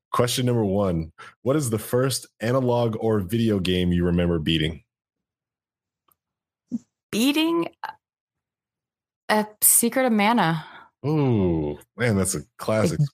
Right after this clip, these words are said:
Speaker 2: beating. It has to be
Speaker 1: Is
Speaker 2: Secret
Speaker 1: that
Speaker 2: of Mana.
Speaker 1: S N E S, right?
Speaker 2: Mm-hmm.
Speaker 1: Uh, question number two. Favorite book or podcast on personal development? If you have one.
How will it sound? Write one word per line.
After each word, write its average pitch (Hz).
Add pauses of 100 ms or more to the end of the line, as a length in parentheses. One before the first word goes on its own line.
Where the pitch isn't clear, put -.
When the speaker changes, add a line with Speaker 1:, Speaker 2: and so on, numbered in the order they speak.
Speaker 2:
beating. 196
It -
has 170
to 170
be 165
Speaker 1:
Is -
Speaker 2:
Secret 143
Speaker 1:
that 139
Speaker 2:
of 139
Mana. 147
Speaker 1:
S -
N 90
E 87
S, 87
right? 90 (500)
Speaker 2:
Mm-hmm. 196 (320)
Speaker 1:
Uh, -
question 98
number 120
two. 110
Favorite 135
book 120
or 107
podcast 92
on 87
personal 98
development? 78 (3000)
If 104
you 95
have 85
one. 76